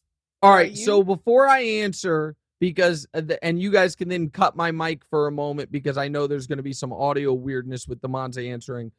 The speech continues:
Speaker 1: Demonze, our resident Celtics fan, give us your take on this game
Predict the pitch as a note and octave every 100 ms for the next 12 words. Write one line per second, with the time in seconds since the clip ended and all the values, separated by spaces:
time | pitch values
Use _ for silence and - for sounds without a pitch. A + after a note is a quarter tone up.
0 | _ _ D3 D#3+ F3+ G3+ G3 G#3+ G3 F#3
1 | F3 E3+ F3+ - F#3 F3 F3 - - D3+
2 | C#3+ C#3+ C#3 - _ - C3 F3 F#3+ E3+
3 | E3+ F3+ E3 F3 E3 D3+ D#3+ D3 D3 F3+
4 | - D#3 E3+ G3 A3